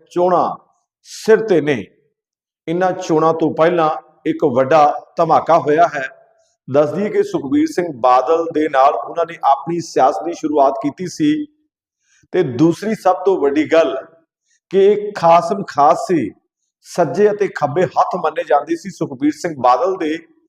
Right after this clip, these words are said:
ਕਿਉਂਕਿ ਸਿਆਸਤ ਦੇ ਨਾਲ-ਨਾਲ ਸੁਖਬੀਰ ਸਿੰਘ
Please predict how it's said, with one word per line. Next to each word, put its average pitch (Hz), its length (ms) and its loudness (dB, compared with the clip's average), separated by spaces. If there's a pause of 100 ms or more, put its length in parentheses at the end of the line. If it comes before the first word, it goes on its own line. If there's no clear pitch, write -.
(320)
ਕਿਉਂਕਿ 185 320 2
ਸਿਆਸਤ 151 460 2
ਦੇ 196 120 2
ਨਾਲ-ਨਾਲ 156 640 4
ਸੁਖਬੀਰ 139 440 -6
ਸਿੰਘ 170 200 -10